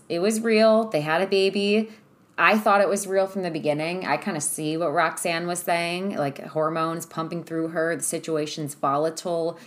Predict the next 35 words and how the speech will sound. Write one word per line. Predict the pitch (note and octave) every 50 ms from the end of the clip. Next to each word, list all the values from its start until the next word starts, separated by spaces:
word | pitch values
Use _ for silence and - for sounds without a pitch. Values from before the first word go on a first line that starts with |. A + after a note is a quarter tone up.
| - _ _ -
You've | D3+ C#3+ -
never | D3+ D3+ D3+ D#3 E3
been | D#3 D#3+ D3+ D3 D3+ D3
through | - E3+ E3 E3 E3
it. | E3 E3 - -
I | - F3+
can | F3+ G#3 F3
see | - - - C3 A#2
it. | F2+ D2+ - - - - - - -
So | - - G#3 F#3 E3 D3+ C#3+ C#3 - - - _ _ -
baby | G3+ G#3 A3 G#3+ A#3+
number | A3 A3 A3 G#3+ G#3+ G#3
one, | G3 F#3+ F#3 F#3 F#3 F#3+ G3 A3+ A#3+ A3+ - - -
and | - - F#3+ F#3+ F#3
then | F3 E3+ D#3+ D#3 D3+ D3 D3+ D3 A#2 - - _ -
I | F#3
think | F3+ G#3+ G#3 G#3
Mason | F3 E3 D3 C#3+ D#3 - - G3+ G3 F#3+ G3+ G#3
was | G3 G3 G3
the | G3 G#3
name, | G3 G3 G3 G3 G3 G3+ G#3 G#3+ G#3+ -
and | - F3
then | E3+ E3 D#3+ D3+
Raya | E3 D3+ D#3 D#3 E3 F3 - -
and | E3 D#3+
Trey | - - - E3 D3 C3+ C3 A#2 - -
just | - D#3 - -
announced | D#3 D#3 C#3+ C#3 C#3 C#3 -
their | D#3+ D3 C#3+
pregnancy | - - C#3 C3+ C3+ C3+ C3+ C3+ - C3+ B2+
too. | - - - C#3 A#2 A2+ F2
So | - - - - C#3 B2 A2+ D#2 D2 - - - _ _ _ _ _ _ _ _ _ _ _ _ _ _ _ _ _ _ _ _ -
congratulations | - C#4 B3 C#4 C4 C4 C4+ C#4+ D4 B3+ B3+ B3+ - D4+ C4+ - -
to | C#4+ A3
both, | G#3+ G3+ F#3 F#3+ A3+ C4+ C#4 - - - -